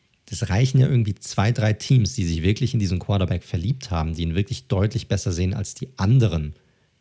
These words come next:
Und das reicht schon zu sagen, hey, ich muss so weit nach vorne, weil ansonsten schnappt ihn sich halt jemand anderes, weil die anderen ihn so gut finden. Man hat, du hast, ich kann das so ein bisschen nachvollziehen.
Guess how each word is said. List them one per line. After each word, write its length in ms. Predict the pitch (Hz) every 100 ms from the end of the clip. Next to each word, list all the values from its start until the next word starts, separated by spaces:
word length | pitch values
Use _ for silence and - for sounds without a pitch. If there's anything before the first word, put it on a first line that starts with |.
| _ _
Und 80 | 104
das 180 | 92 -
reicht 280 | 98 131 -
schon 180 | 113 98
zu 100 | 104
sagen, 280 | 92 95 85
hey, 320 | 95 107 101 - _ _
ich 160 | - -
muss 160 | 120 -
so 120 | 87
weit 180 | 90 87
nach 120 | 82
vorne, 380 | - 151 117 92
weil 140 | 85
ansonsten 500 | - 85 95 - 123
schnappt 380 | - 139 - -
ihn 140 | 104
sich 220 | 90 87 92
halt 180 | 85
jemand 240 | 98 98 110
anderes, 400 | 139 117 82 -
weil 160 | 82
die 160 | 82 92
anderen 340 | 95 107 107
ihn 140 | 107 98
so 160 | 101
gut 200 | 104 135
finden. 380 | - 90 80 123 - _ _ _ _ _ _ _ 123
Man 120 | 90
hat, 180 | 104 -
du 60 |
hast, 220 | 117 - - - - - _
ich 140 | - -
kann 120 | 120
das 80 | 135
so 60 |
ein 20 | 123
bisschen 180 | 120
nachvollziehen. 640 | 113 135 143 - 143 139